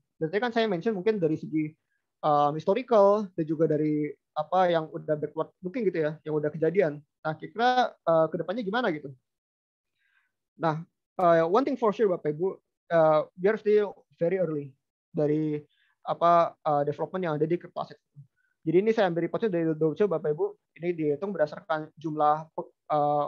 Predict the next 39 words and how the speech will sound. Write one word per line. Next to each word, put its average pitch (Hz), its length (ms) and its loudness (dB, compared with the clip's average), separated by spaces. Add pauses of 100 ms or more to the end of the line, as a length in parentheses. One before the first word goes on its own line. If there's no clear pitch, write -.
wallet, 165 320 0
Bapak 151 240 -6
Ibu 156 160 -8
ya, 151 80 -4 (160)
jumlah 147 240 -4
wallet 156 320 -2
yang 160 80 -10
ada 151 100 0
di 151 300 -2 (320)
blockchain. 165 400 -8 (240)
Ini 180 320 -6 (500)
kalau 160 80 -4
saya 156 220 -2
nggak 156 100 0
salah 156 160 -2
ingat, 202 80 -4
saya, 202 140 0 (100)
saya 160 160 0
baca 220 160 0
ini 208 160 0
semua 170 240 -4
wallet 160 320 0
di 156 80 -6
accumulate, 165 480 -10
Bapak 143 240 -10
Ibu. 143 60 -20 (100)
Jadi 160 160 0
B 147 40 -12 (100)
T - 100 -14
C, 214 240 -6
Ethereum, 175 320 -4
segala 151 240 -4
macam 180 240 -10
walletnya 151 320 -4
di 147 140 -10
accumulate 151 420 -12
kayak 160 160 -8
berapa, 151 240 -4 (480)
ternyata 160 220 -2